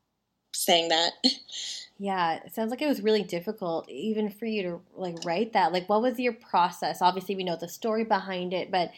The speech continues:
Speaker 2: can you go into the songwriting process too?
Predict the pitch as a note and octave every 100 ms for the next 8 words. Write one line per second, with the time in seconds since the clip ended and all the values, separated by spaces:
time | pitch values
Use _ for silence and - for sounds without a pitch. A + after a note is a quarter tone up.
0 | - - - A3+ G#3+ G#3+ G3 G3 F#3+ F#3
1 | F#3+ F3+ F#3 E3+ E3+ - E3 E3+ E3 -
2 | - - - B3 A#3+ A#3 A#3 A3+